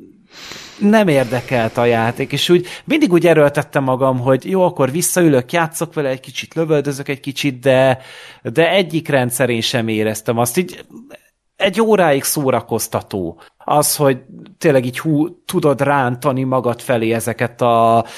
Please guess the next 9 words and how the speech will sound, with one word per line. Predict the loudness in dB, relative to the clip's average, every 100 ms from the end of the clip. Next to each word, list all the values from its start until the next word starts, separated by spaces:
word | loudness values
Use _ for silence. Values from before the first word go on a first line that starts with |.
| -10
ilyen | -2 0 0
dimenzió | 0 2 2 0 0 0 2 0
töréseket, | 0 2 2 0 -2 -4 -4 -4
ezeket | -4 -6 -6 -8 -2
az | -2 -2 -2
ilyen | -2 -2 -4 -8 -8
elvékonyodott | -2 0 0 2 2 2 0 -2 -2 -2 -4 -4 -2
dimenzió | 0 2 2 2 2 0
szöveteket, | 0 0 0 -2 -6 -2 -2 -4